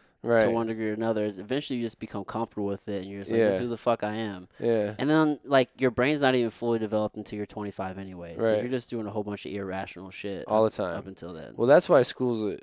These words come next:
Speaker 1: like, college is a good place to be, 'cause a lot of times you can do some, uh, you can fuck up in a way that in real life would get you in jail, but, you know, you do it on campus. You
Speaker 2: That's
Speaker 1: just
Speaker 2: true.
Speaker 1: gotta handle,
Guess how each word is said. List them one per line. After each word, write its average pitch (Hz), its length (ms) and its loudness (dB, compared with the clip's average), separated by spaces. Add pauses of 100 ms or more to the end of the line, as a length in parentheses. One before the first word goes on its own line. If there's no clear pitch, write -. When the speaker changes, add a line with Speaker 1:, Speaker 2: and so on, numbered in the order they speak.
Speaker 1:
like, 101 240 -2
college 117 280 4
is 104 100 -12
a 104 40 -10
good 107 160 -2
place 107 220 -2
to 98 80 -10
be, 104 180 -4
'cause 92 160 -12
a 95 60 -6
lot 117 140 4
of 120 40 2
times 101 320 -6
you 107 60 -10
can 98 220 -10
do 95 180 -8
some, 87 340 -8 (680)
uh, 101 300 2 (120)
you 131 140 -6
can 139 100 -6
fuck 123 320 2
up 113 180 4
in 110 80 -2
a 104 60 -2
way 110 220 2
that 101 260 0
in 98 320 -8
real 127 220 2
life 98 320 2
would 98 100 -6
get 101 240 -6
you 98 320 -8 (220)
in 104 180 -6
jail, 101 540 0
but, 107 280 0 (220)
you 120 100 -4
know, 104 100 -2
you 101 120 -4
do 113 140 0
it 107 60 2
on 95 120 -2
campus. 110 680 -6 (360)
You 104 100 -14
Speaker 2:
That's 113 100 -2
Speaker 1:
just 110 80 -6
Speaker 2:
true. 131 100 0
Speaker 1:
gotta 113 160 4
handle, 110 540 -2